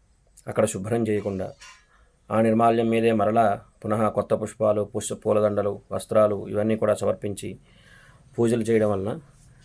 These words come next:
ఎటువంటి ప్రయోజనం లేదు. కాబట్టి ముందు ఆ నిర్మాల్యం ఏదైతే స్వామివారికి సమర్పిస్తున్నారో ఆ నిర్మాల్యాన్ని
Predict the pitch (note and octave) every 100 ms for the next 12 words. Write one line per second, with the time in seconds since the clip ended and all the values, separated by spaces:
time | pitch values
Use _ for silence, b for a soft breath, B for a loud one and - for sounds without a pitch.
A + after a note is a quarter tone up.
0 | _ - - B2+ B2 A#2 A2+ A2 G#2+ A#2
1 | G2 F#2 - _ _ _ _ _ - B
2 | B B B - G#2+ G#2 - - - -
3 | _ _ _ - A2+ C3 A#2 G#2 A2 B2
4 | C3 B2 A2+ A#2+ A#2 - A2 A2 A2+ A2
5 | G#2 G#2+ G#2 - G#2 G2 G#2+ - - B
6 | B B - G#2+ G#2 G#2+ B2+ B2 A2+ B2+